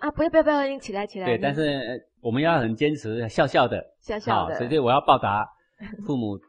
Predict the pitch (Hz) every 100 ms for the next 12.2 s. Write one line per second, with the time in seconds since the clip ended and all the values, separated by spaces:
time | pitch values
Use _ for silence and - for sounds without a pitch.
0 | _ - 175 143 131 117 107 135 107 104
1 | 104 117 117 92 98 110 107 110 113 107
2 | 107 120 _ _ 107 95 - 92 95 90
3 | 90 95 101 104 90 85 98 80 85 98
4 | 90 87 - 82 80 82 - 85 82 -
5 | 101 101 107 95 82 - 202 208 - -
6 | 95 104 87 85 - 98 76 78 78 -
7 | _ _ _ 107 - 147 - - 101 90
8 | - - 80 80 - 101 98 92 87 -
9 | 90 82 92 87 - - 104 101 90 73
10 | 76 - _ 196 120 180 160 139 98 92
11 | 82 113 117 _ _ _ _ - 90 101
12 | 98